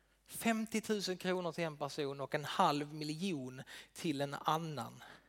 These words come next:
Och båda de här personerna som står i skuld till bankmannen, de är lika förtvivlade.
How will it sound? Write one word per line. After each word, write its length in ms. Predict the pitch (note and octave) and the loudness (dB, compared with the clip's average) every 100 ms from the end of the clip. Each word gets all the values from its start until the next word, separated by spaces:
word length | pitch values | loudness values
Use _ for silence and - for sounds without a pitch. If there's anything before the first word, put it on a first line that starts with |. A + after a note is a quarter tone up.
| _ - - | _ -20 -18
Och 220 | - E3 | -4 -2
båda 480 | D#3+ G#3 A#3 A#3+ G3 | 4 6 8 10 8
de 160 | G3+ A3 | 8 4
här 140 | A3 | 2
personerna 760 | - F#3+ - G#3+ F3 D#3 D3+ D3+ | 2 -2 0 2 0 0 -2 -2
som 240 | - E3 | -4 -4
står 260 | - F#3 E3 | 0 2 2
i 40 | |
skuld 460 | - - G#3 D#3+ D3 | 0 2 2 2 0
till 120 | F#3+ | 2
bankmannen, 760 | F3+ F#3+ G3 F3+ C#3 C3+ C#3+ - - - - | 4 4 0 -2 0 0 -6 -8 -14 -16 -2
de 200 | F3+ F#3+ | 2 6
är 60 | G3 | 8
lika 540 | G3 A3 A3 - E3+ | 10 8 6 6 6
förtvivlade. 920 | - F3 G#3+ A#3 F3+ C3+ C3+ B2 C#3 | 6 2 6 8 6 6 2 2 -2